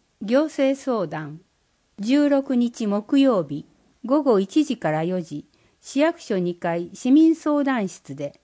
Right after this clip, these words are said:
国への要望や苦情などを行政相談委員に相談。電話相談もできます。内線一八二。五、司法書士相談。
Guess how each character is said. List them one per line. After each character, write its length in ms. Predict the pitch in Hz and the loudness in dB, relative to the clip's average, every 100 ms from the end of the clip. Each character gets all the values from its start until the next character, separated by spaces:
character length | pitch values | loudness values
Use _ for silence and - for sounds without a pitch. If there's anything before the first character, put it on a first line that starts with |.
| _ _ _ _ _ | _ _ _ _ _
国 300 | - 269 311 | 2 6 6
へ 160 | 349 339 | 6 6
の 160 | 247 | 4
要 260 | 214 208 208 | 2 0 -2
望 220 | 196 196 | -2 -4
や 260 | 190 185 190 | -2 -4 -6
苦 140 | - | -4
情 240 | 240 302 294 | 0 2 2
な 160 | 277 | 0
ど 300 | 262 180 175 | 0 -2 -2
を 60 | 175 | -4
行 220 | 190 262 | -4 -2
政 340 | 311 - 320 311 | 0 0 -2 -2
相 240 | 311 294 | -2 0
談 260 | 277 277 277 | 0 2 2
委 140 | 262 | 2
員 160 | 196 156 | 0 -2
に 100 | 151 | -4
相 280 | - 170 165 | -4 -4 -4
談。 280 | 160 165 - _ _ _ _ _ | -6 -8 -14 _ _ _ _ _
電 280 | 196 285 302 | 0 2 2
話 160 | 302 | 0
相 260 | - 302 294 | -2 -2 0
談 260 | 262 208 220 | -2 -2 -4
も 160 | 247 | -4
で 140 | 180 175 | -6 -6
き 120 | 165 | -6
ま 160 | 160 | -6
す。 220 | 180 - _ _ _ _ _ | -10 -18 _ _ _ _ _
内 240 | 220 240 262 | -2 -2 -2
線 460 | - 220 214 214 - | -4 -4 -4 -8 -10
一 300 | 220 214 269 | -10 -6 -4
八 340 | 262 254 - 160 | -2 -4 -6 -8
二。 320 | 180 160 - _ _ _ _ _ | -6 -6 -8 _ _ _ _ _
五、 400 | 208 233 247 - _ _ _ | -4 -2 -2 -4 _ _ _
司 260 | - 277 247 | -8 -2 0
法 280 | 311 311 | 2 0
書 160 | 302 294 | 0 -4
士 160 | - 254 | -4 -6
相 320 | 285 240 170 | -2 0 -2
談。 340 | 156 151 156 | -8 -12 -14